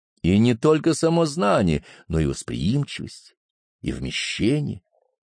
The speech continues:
Когда люди будут требовать от себя эти два качества, они тем самым будут становиться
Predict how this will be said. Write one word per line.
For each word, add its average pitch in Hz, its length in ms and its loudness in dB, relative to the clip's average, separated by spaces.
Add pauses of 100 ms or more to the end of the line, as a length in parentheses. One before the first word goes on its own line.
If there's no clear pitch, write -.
(140)
Когда 82 280 -2
люди 95 220 2
будут 90 340 0
требовать 107 560 0
от 71 140 -8
себя 73 340 -4
эти 107 280 -2
два 65 260 -6
качества, - 640 -10 (720)
они 87 260 0
тем 87 200 0
самым 90 340 0
будут 87 260 2
становиться 87 680 -2